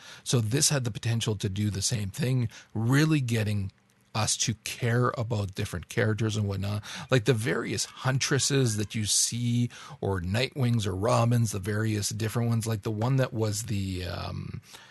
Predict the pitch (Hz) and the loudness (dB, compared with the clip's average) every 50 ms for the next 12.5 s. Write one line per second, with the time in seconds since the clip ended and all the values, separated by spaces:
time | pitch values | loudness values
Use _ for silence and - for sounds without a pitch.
0 | - - - - - - - - 87 85 85 80 - - - - - - - - | -20 -20 -20 -20 -20 -14 -8 -8 -6 -4 -4 -6 -6 -6 -8 -8 -8 -8 -8 -6
1 | - - 50 50 - - 104 - - - - - 120 110 - 147 127 123 131 147 | -6 -8 -8 -8 -10 -12 -12 -10 -10 -8 -6 -6 -6 -4 -2 -2 0 0 2 2
2 | 156 151 143 131 - - - 110 101 107 113 117 113 113 107 104 110 107 - - | 2 2 0 0 -2 -4 -6 -6 -4 -4 -2 -2 -2 -4 -4 -4 -6 -6 -6 -4
3 | - 113 113 110 104 107 127 139 143 143 - - - _ _ _ _ _ _ _ | -4 -2 -2 0 -2 -2 -2 -2 -4 -4 -6 -8 -8 _ _ _ _ _ _ _
4 | - - 113 113 113 127 123 117 107 98 - - 147 135 - 131 - - 123 120 | -10 -8 -6 -2 2 2 2 2 2 0 0 0 0 0 0 0 0 2 2 2
5 | 117 110 107 - 117 110 107 101 101 117 113 120 107 113 120 113 - 123 110 - | 2 2 0 -2 -2 -2 -2 0 0 -2 -2 -2 -2 -2 -2 -2 0 0 0 0
6 | - 107 101 101 98 98 104 101 101 101 104 107 107 - - - - - - - | 0 -2 -4 -4 -4 -4 -4 -4 -4 -4 -6 -6 -8 -12 -18 -20 -20 -16 -8 -6
7 | - 151 165 147 113 101 - 98 98 - - - - 107 101 - - 104 98 107 | -4 -2 0 0 0 0 -2 -2 -4 -4 -6 -6 -6 -6 -6 -4 -6 -6 -4 -4
8 | 104 104 104 - 92 90 87 90 101 - - - 107 107 - - 107 95 95 - | -4 -4 -6 -6 -6 -6 -8 -8 -10 -10 -8 -8 -6 -6 -6 -4 -4 -4 -4 -6
9 | _ _ _ _ _ _ _ _ _ - 98 98 95 90 104 110 147 - _ - | _ _ _ _ _ _ _ _ _ -10 -8 -6 -6 -6 -6 -8 -8 -10 _ -8
10 | - 131 143 151 156 160 156 - - 110 107 98 95 90 90 87 82 85 82 80 | -6 -4 -4 -2 -4 -4 -6 -8 -8 -8 -6 -6 -4 -6 -6 -8 -8 -10 -12 -12
11 | 85 87 87 90 - 120 101 113 127 131 147 156 156 151 - - - - - - | -12 -12 -12 -12 -10 -10 -8 -6 -4 -4 -4 -4 -6 -8 -8 -12 -14 -12 -12 -10
12 | - 87 90 - - 85 - - - | -10 -10 -10 -10 -10 -12 -12 -12 -14